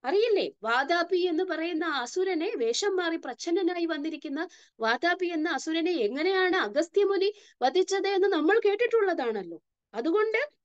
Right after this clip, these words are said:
ധർമ്മ-, ധർമ്മിഷ്ഠനായ ഞാൻ ആ ഒരു കാര്യം, അതായത് എന്റെ ധർമ്മം ചെയ്യാൻ വേണ്ടിയിട്ട്, അതിലും എന്റെ, എന്റെ ചുമതല തന്നെയാണത്. എങ്ങനെയും ധർമ്മത്തെ പ്രൊട്ടക്ട് ചെയ്യുക എന്നുള്ളത് അല്ലെങ്കിൽ സംരക്ഷിക്കുക എന്നുള്ളത് എന്റെ ചുമതല തന്നെയാണ്. ലക്ഷ്മണ, എന്താണെങ്കിലും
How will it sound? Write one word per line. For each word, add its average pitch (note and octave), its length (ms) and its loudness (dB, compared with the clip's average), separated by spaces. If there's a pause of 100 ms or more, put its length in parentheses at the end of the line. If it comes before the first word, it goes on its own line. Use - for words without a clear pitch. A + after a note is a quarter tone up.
(160)
ധർമ്മ-, F4+ 500 2
ധർമ്മിഷ്ഠനായ G#4 880 -2
ഞാൻ D#4 340 -2 (340)
ആ F4 120 -4
ഒരു A#4 320 0
കാര്യം, F#4 420 -2
അതായത് C#4+ 300 -4
എന്റെ D#4 200 -2
ധർമ്മം C4+ 380 -6
ചെയ്യാൻ F#4 340 0
വേണ്ടിയിട്ട്, F4 540 -4 (280)
അതിലും C4 300 -2 (200)
എന്റെ, F4+ 340 2 (180)
എന്റെ D4 260 2
ചുമതല G#4+ 520 0
തന്നെയാണത്. D4 540 -2 (480)
എങ്ങനെയും G#4 600 2
ധർമ്മത്തെ G#4+ 400 -8
പ്രൊട്ടക്ട് F4+ 400 -16
ചെയ്യുക D4 220 -6
എന്നുള്ളത് A#3 420 -6
അല്ലെങ്കിൽ A#3 240 -6
സംരക്ഷിക്കുക D4+ 640 -4
എന്നുള്ളത് D#4 380 -4
എന്റെ G#4 260 0
ചുമതല G4+ 500 0
തന്നെയാണ്. G3 420 -4 (500)
ലക്ഷ്മണ, D4 380 -4 (580)
എന്താണെങ്കിലും E4+ 840 0